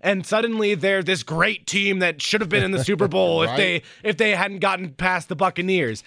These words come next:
Speaker 1: If Tom Brady wasn't there, they would have been in the Super Bowl. What changed? It was pretty much the exact same team.
Speaker 2: Exactly.
Speaker 1: And now this year, it, it, it changed slightly because they have a new defensive coordinator, but all of the defensive position coaches are still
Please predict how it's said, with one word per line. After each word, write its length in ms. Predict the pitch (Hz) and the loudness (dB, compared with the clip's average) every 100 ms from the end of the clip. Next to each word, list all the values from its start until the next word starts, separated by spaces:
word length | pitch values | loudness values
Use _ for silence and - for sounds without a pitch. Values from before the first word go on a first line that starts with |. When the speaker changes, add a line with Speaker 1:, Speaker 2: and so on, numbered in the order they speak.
| - | -12
Speaker 1:
If 100 | 156 | -4
Tom 200 | 196 208 | 0 0
Brady 240 | 196 202 202 | 0 0 0
wasn't 300 | 185 165 160 | 0 -2 0
there, 140 | 175 | 0
they 100 | 165 | 0
would 140 | 175 180 | 0 0
have 60 | |
been 120 | 185 | 0
in 60 | - | -2
the 60 | 160 | 0
Super 220 | 170 117 | 0 0
Bowl. 200 | 131 104 | -2 0
What 300 | 214 349 - | 0 0 -2
changed? 640 | - 269 294 269 156 120 - - | -2 0 2 0 -6 -8 -16 -8
It 80 | - | 0
was 160 | 294 214 | 0 2
pretty 180 | 277 285 | 0 2
much 220 | 277 - | 2 0
the 140 | 269 | -2
exact 440 | 254 185 220 220 - | -2 0 0 0 -2
same 320 | 247 254 254 | -2 -2 -2
team. 400 | 233 269 262 170 | -2 0 0 -2
Speaker 2:
Exactly. 260 | 98 87 80 208 | -4 -10 -4 -2
Speaker 1:
And 120 | 220 | 0
now 260 | 220 254 | 0 0
this 320 | 208 226 269 233 | 0 -2 -4 0
year, 220 | 233 226 185 | 2 2 0
it, 160 | 208 | -4
it, 180 | 190 202 165 | -2 -2 -2
it 160 | 175 | -2
changed 340 | - 220 240 - | 0 0 0 -4
slightly 460 | 170 214 147 185 | -2 0 0 -2
because 260 | 190 170 165 | -2 -4 -2
they 60 | |
have 100 | 185 | 0
a 40 | 170 | 0
new 100 | 196 | 0
defensive 380 | 202 208 190 170 | 0 -2 -2 -4
coordinator, 500 | 185 190 165 143 139 - _ | -2 0 0 -2 -4 -10 _
but 140 | 185 - | -4 0
all 320 | 202 277 359 | 2 4 4
of 80 | 330 | 2
the 60 | |
defensive 420 | 311 277 285 269 214 | 0 2 2 0 -4
position 400 | 233 254 - 254 | -2 -2 -2 0
coaches 420 | 220 202 208 202 - - | 0 0 0 -4 -6 -2
are 200 | 208 247 | 2 2
still 600 | - - 240 277 294 277 | 0 -2 2 4 4 0